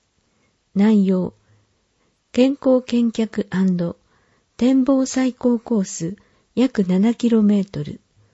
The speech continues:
健康ウォーキングコース、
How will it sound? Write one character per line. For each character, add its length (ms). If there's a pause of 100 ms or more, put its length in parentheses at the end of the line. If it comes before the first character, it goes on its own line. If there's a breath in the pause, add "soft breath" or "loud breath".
(460)
健 200
康 160
ウ 200
ォ 180
ー 60
キ 140
ン 80
グ 100
コ 220
ー 40
ス、 300